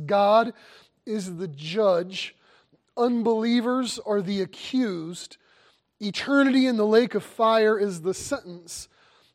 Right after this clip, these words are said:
And while the truth of this text is uncomfortable to many, it is a vital message for us all. The coming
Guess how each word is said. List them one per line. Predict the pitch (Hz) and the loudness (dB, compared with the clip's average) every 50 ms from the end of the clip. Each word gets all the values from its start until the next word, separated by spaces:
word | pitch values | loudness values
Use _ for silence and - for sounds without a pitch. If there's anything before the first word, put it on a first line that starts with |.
| _ - | _ -8
And | 202 208 | -2 2
while | 220 220 226 | 4 4 4
the | 208 208 | 4 2
truth | - - - - 277 277 254 - - | -2 -4 -2 0 2 2 2 0 -2
of | 226 190 170 | -6 -6 -4
this | 160 220 233 - - | -4 -4 -4 -4 -6
text | - - - 247 240 - - - - - - | -12 -6 -4 -4 -4 -4 -6 -10 -14 -14 -14
is | - - 220 208 208 190 170 175 - - | -10 -6 -6 -4 -4 -6 -8 -12 -8 -4
uncomfortable | 247 247 240 240 - - - 254 247 233 - - - 220 180 202 196 | -4 -2 -2 -4 -6 -8 -8 -8 -6 -8 -8 -10 -10 -6 -4 -4 -6
to | 175 - 202 | -6 -6 -8
many, | 190 208 233 214 165 147 151 165 - _ _ _ _ _ _ _ _ _ _ _ _ - | -6 -6 -6 -6 -8 -10 -16 -18 -20 _ _ _ _ _ _ _ _ _ _ _ _ -12
it | 208 220 226 220 | -8 -8 -6 -4
is | 220 220 202 170 208 - | -6 -6 -6 -8 -8 -8
a | 208 196 | -6 -6
vital | 190 175 160 185 196 220 233 226 214 196 | -6 -6 -4 0 2 2 2 2 0 -2
message | 190 190 202 208 202 - - 185 180 175 156 156 - - | -6 -6 -8 -8 -8 -8 -8 -8 -8 -8 -8 -12 -16 -14
for | - 202 185 180 175 | -10 -6 -4 -4 -4
us | 165 165 - | -4 -6 -6
all. | 180 170 160 135 104 - - _ _ _ _ _ _ _ _ _ _ _ _ _ _ _ _ _ _ _ _ _ _ _ _ _ _ _ _ _ _ _ _ _ _ _ _ _ _ _ _ _ _ 135 | -6 -6 -6 -6 -8 -14 -20 _ _ _ _ _ _ _ _ _ _ _ _ _ _ _ _ _ _ _ _ _ _ _ _ _ _ _ _ _ _ _ _ _ _ _ _ _ _ _ _ _ _ -16
The | 165 175 | -16 -16
coming | _ - - 240 226 233 233 220 214 202 196 | _ -4 -2 -2 0 0 0 -2 -2 -6 -8